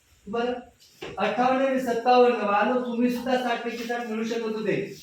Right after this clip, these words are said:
पण कुठंतरी काहीतरी गडबड केली. बाय, तुला किती का ताई? सत्तावन्न.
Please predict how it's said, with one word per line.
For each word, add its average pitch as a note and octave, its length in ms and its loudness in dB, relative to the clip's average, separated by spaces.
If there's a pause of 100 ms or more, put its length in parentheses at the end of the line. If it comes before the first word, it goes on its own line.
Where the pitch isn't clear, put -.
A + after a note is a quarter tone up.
पण G#3+ 160 -2
कुठंतरी B3 480 2
काहीतरी A#3+ 300 0
गडबड A3+ 500 2
केली. A3+ 500 -2 (140)
बाय, B3 180 0
तुला A#3+ 240 -2
किती A3+ 220 -4
का B3 120 -4
ताई? C4 100 -2 (600)
सत्तावन्न. G#3 600 0